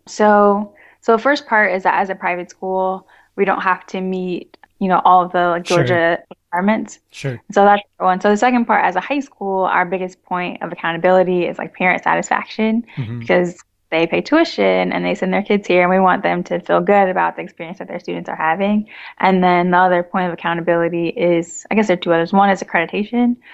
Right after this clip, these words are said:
Speaker 1: and then the, the third piece is, um, with college admissions. And so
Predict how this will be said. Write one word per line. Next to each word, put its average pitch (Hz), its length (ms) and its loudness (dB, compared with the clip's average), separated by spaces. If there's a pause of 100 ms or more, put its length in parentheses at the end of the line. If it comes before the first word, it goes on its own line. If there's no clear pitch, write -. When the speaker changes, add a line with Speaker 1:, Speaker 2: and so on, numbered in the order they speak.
(200)
Speaker 1:
and 185 300 2
then - 0 -
the, 170 340 -4
the 180 60 -2
third 175 360 -2
piece 180 500 -4
is, 175 640 2
um, - 380 0
with - 160 -2
college 175 300 2
admissions. 196 680 -10
And 180 160 -14
so 180 380 -2